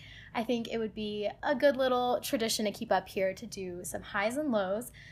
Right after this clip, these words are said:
so that you can get to know me a little bit better and kind of figure out, you know, where on my journey I am at the time that you're listening to this podcast. So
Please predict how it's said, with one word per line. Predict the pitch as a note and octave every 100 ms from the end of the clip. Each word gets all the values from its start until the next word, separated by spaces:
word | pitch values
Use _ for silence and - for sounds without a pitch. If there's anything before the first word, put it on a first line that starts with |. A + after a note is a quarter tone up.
| - -
so | B3+
that | G#3+
you | A3 A3+
can | B3 A#3 A#3 A3
get | A#3 -
to |
know | B3+ A3+ A3+ A3+ A#3 - A#3+
me | A#3 B3
a | B3
little | A#3 C4
bit | D#4 C#4+
better | G#3 G3 G3 A#3 D4
and | G#3 F#3+ F#3 F#3+ F#3+
kind | - A3
of |
figure | A3 A3 G#3
out, | F#3+ F3+ F3+ -
you | F#3+
know, | F3+
where | F#3 A#3 C4+
on | A3+ G#3
my | G3
journey | F3+ F3
I | F3
am | F3 F3 E3+ E3+ - - - -
at | A3+
the | G#3
time | - F3 E3+
that | D#3+
you're | F3+
listening | E3+ - E3+
to | A3
this | A3+
podcast. | - F#4+ - - G#3+ - - _
So | - - A#3 A3+ A3 A3+